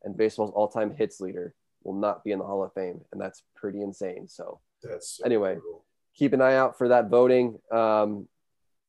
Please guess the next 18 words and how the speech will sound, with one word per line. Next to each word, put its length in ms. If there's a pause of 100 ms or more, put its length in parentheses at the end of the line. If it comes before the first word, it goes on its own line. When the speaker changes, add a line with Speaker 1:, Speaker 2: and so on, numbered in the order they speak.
(140)
Speaker 1:
it 80
should 140
be 80
fun. 340
It 60
should 80
be, 100
it 180
should 160
be 160
very 280
interesting 580 (840)
to 100
see 180
how 200
that 200
plays 240
out. 240